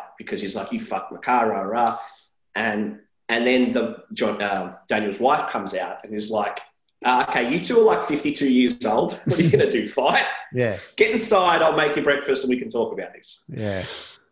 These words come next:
Speaker 1: And so he comes inside, has breakfast, and then sort of they, they, they don't, they don't, they don't, they still don't like each other, but they at least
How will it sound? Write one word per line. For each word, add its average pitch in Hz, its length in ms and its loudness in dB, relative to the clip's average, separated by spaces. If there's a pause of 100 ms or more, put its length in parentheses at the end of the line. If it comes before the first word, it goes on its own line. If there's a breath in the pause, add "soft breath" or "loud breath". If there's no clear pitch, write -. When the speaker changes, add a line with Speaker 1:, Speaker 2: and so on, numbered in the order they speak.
Speaker 1:
And 117 120 0
so 123 180 4
he 147 100 4
comes 147 200 0
inside, 127 220 0
has 120 120 0
breakfast, 110 380 -6
and 107 100 -4
then 104 80 -4
sort 107 180 -2
of 107 60 -4
they, 101 220 -2
they, 101 180 -6 (220)
they 104 140 -2
don't, 175 280 0
they 147 120 4
don't, 185 360 0
they 139 100 2
don't, 156 220 0 (840)
they 123 220 0
still - 220 0
don't 110 200 0
like 127 180 0
each 123 140 -4
other, 98 260 -4
but 107 160 -4
they 104 140 -2
at 104 100 -6
least - 420 -4